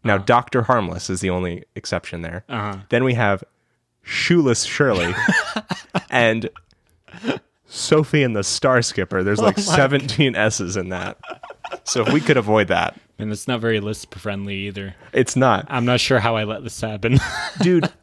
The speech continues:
Speaker 1: I only knew that you had a lisp after you told me about it. Like,
Speaker 2: Oh.
Speaker 1: I've known you probably, like, what, five years or so? And I
Speaker 2: I guess it's more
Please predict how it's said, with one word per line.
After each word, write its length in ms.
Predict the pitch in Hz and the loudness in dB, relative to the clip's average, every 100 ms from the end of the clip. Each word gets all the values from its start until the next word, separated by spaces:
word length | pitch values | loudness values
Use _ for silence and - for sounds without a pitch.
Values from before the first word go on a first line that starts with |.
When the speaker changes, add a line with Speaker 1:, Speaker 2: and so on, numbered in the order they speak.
| - | -2
Speaker 1:
I 140 | 165 190 | 2 2
only 260 | 220 214 | 4 4
knew 220 | 165 147 | 4 4
that 100 | 160 | 4
you 100 | 175 | 2
had 200 | 151 151 | 0 2
a 40 | 139 | 2
lisp 320 | 131 139 - - | 2 0 -2 -6
after 300 | 120 123 143 | -6 -4 -2
you 160 | 143 117 | -2 -4
told 380 | - 131 139 | -2 0 2
me 140 | 107 85 | 0 -4
about 320 | 80 85 82 | -6 -6 -6
it. 140 | 82 - _ _ _ - | -10 -14 _ _ _ 0
Like, 140 | 135 | 2
Speaker 2:
Oh. 60 | 156 | 2
Speaker 1:
I've 100 | 156 | 4
known 200 | 160 156 | 2 2
you 80 | 131 | 2
probably, 480 | 131 123 123 117 | 2 4 4 2
like, 280 | 113 110 101 - - - | 2 2 -2 -10 -20 -4
what, 200 | - - | 0 0
five 320 | - 98 101 110 | 0 0 2 4
years 220 | 117 120 | 2 2
or 80 | 123 | 0
so? 260 | - 131 | 2 2
And 140 | - 107 | 4 4
I 60 | |
Speaker 2:
I 60 | 110 | 4
guess 260 | 127 120 117 | 2 0 -4
it's 160 | - | -8
more 380 | 113 104 101 95 | -6 -4 -6 -8